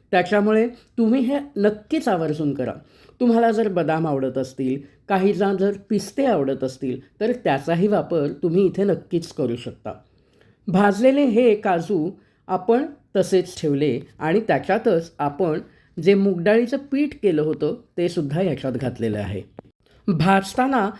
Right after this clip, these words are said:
अतिशय मंद आचेवरती भाजून घ्यायचं आहे. ही स्टेप सगळ्यात जास्त महत्त्वाची आहे, कारण डाळीचं पीठ सोनेरी होईपर्यंत आणि त्याच्यातून खमंग वास येईपर्यंत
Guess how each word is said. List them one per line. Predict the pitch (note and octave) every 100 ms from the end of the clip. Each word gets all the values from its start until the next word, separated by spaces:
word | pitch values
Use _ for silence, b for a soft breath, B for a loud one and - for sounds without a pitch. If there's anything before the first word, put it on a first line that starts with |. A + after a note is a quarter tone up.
| B A3
अतिशय | G#3+ C#4 C#4 D4
मंद | B3+ G3 G#3 A3
आचेवरती | C#4+ A3 - G3 F#3 G3
भाजून | E3+ C#3 C#3
घ्यायचं | C3+ C3 G#2+ G2+
आहे. | F#2+ b b b -
ही | C4
स्टेप | C#4+ C4+ G#3+ G#3
सगळ्यात | F#3+ E3+ G#3 E3+
जास्त | D3+ B2+ - G3+
महत्त्वाची | F#3+ D3+ D#3 C#3+ - A#2+
आहे, | F2+ b b b
कारण | F#3+ G#3 A#3+
डाळीचं | F3 D#3 G3 B3
पीठ | B3+ C4 C#4+ -
सोनेरी | - G3+ G3+ C#4 D4
होईपर्यंत | G#3+ F#3 F3 D#3 D3 D3 D3+ A#2+ B B -
आणि | D#3+ G#3
त्याच्यातून | F3 C#3+ F3 F3 A3 A3+
खमंग | - F#3 A3 C4
वास | C4 G3 E3 E3
येईपर्यंत | C#3+ D#3 F3 D#3 D#3 E3+